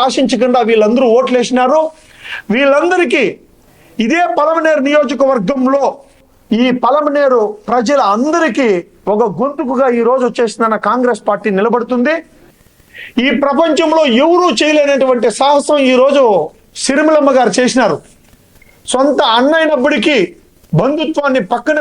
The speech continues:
పెట్టి ఈ రోజు రాష్ట్ర అభివృద్ధి కోసం పదహైదు లక్షల కోట్లు ప్రత్యేక హోదా కోసం ఆ యమ్మ కన్నీళ్లు కార్చి పోరాటాన్ని చేస్తూ వచ్చింది. నమస్కారం.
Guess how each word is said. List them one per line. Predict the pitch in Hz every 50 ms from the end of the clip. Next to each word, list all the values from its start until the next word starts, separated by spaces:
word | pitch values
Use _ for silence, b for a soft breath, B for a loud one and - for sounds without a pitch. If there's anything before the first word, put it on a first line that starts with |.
| 262 285
పెట్టి | 247 208 - 302 254 180 - - - - _ _ _ _ - 214 208
ఈ | 233 233 240
రోజు | 269 294 277 294 269 196
రాష్ట్ర | 170 294 302 - - 320 269 240 240
అభివృద్ధి | 240 254 311 311 311 285 311 - 311
కోసం | 302 285 - - 330 330 320 330 - - _ _ _ _ _ _ _ _ _ _ _ _ _ _ _ _ _ _ _ _ _ - _ _ 196
పదహైదు | 233 277 320 311 302 330 330 339 330 320 311 302
లక్షల | 294 226 - - 285 277 262 208 - - - -
కోట్లు | 311 370 392 381 381 370 311 302 269 233 214 208 208 202 208 - - - _ _ _ _ _ _ _ _ _ -
ప్రత్యేక | 226 247 226 - 294 302 294 - 277 254 180 165
హోదా | 175 240 277 294 302 302 220 226
కోసం | 254 254 240 - 269 240 220 185 170 165 185 - _ _ _ - 208
ఆ | 214 220
యమ్మ | 220 240 254 285 294 240 208 -
కన్నీళ్లు | 240 247 269 285 302 302 285 262 214 220
కార్చి | 226 254 294 202 - - 277 220 180 156 - - - - - - - _ _ -
పోరాటాన్ని | - 226 269 285 302 294 262 220 269 262 247 240 - -
చేస్తూ | 254 247 240 - 277 240
వచ్చింది. | 226 214 - 269 240 226 220 196 175 160 147 - _ _ _ _ _ _ _ _ _ _ _ _ _ _ _ _ _ _ _ _ _ _ _ _ _ _ _ _ _ _ - 143
నమస్కారం. | 147 165 185 180 180 - 185 156 160 180